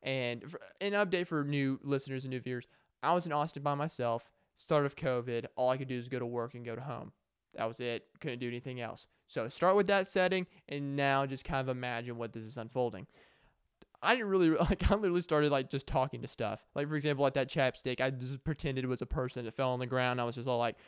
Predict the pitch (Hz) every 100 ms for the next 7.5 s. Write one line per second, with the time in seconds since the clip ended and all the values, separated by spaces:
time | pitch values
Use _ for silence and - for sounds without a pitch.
0 | - - 220 208 - 147 160 - 147 135
1 | - 139 135 131 151 - 370 - _ _
2 | _ _ _ - - _ - _ _ -
3 | 311 330 - - 185 190 180 160 156 190
4 | 185 147 156 160 147 147 151 147 _ 208
5 | 226 208 202 226 196 180 - 220 - 269
6 | 269 214 139 170 143 135 139 139 156 180
7 | 156 147 160 170